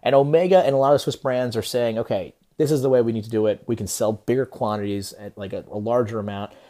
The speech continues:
And a great example was, um, Robert Jan Broer kind of, I think I give Robert Jan Broer the credit for starting this. And if we, if there was a history book, which there really isn't,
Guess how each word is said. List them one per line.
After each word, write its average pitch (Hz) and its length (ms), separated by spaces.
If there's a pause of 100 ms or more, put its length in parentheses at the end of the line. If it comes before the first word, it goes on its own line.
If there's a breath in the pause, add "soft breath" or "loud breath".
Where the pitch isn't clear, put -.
(160 soft breath)
And 120 140
a 117 40
great 151 380
example 131 560
was, 104 560
um, 107 460 (500)
Robert 127 380
Jan 127 260
Broer 107 540
kind 117 220
of, 101 120 (220)
I 131 80
think 160 200
I 151 80
give 160 180
Robert 156 220
Jan 123 180
Broer 123 220
the 101 80
credit - 520 (300)
for - 120
starting 156 760
this. 185 300
And 127 120
if 110 100
we, 151 140
if 160 100
there 147 140
was 139 100
a 120 60
history 151 320
book, 180 300
which 113 220
there 110 100
really 135 240
isn't, 196 300